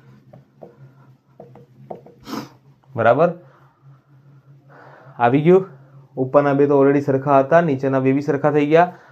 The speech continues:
આને આપી દો નંબર ત્રણ. તો હવે આપણે લખી શકશું ગર્વથી, આપણને ખબર પડી ગઈ છે. તો સમીકરણ એક,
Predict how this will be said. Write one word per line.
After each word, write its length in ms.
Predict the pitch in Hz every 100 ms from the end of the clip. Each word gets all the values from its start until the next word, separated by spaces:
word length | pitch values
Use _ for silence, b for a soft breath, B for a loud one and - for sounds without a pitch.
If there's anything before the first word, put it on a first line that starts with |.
| B 123
આને 140 | 131 135
આપી 220 | 131 143
દો 60 | 143
નંબર 480 | 127 127 143 202 196 - _ _ _ -
ત્રણ. 640 | 127 135 139 139 127 98 _ _ _ _ _
તો 60 | 120 104
હવે 240 | 131 202 220
આપણે 260 | 202 190 190 190 147
લખી 300 | 143 175 175 175
શકશું 540 | 139 - - 175 151 165
ગર્વથી, 640 | 208 202 202 - 151 120 104
આપણને 320 | 107 - 127 143
ખબર 180 | 190 233 269
પડી 200 | 247 190
ગઈ 140 | 156 147
છે. 120 | 117 104 b b b -
તો 100 | 120
સમીકરણ 520 | 123 120 120 117 113 110 - 123
એક, 440 | 143 180 214 214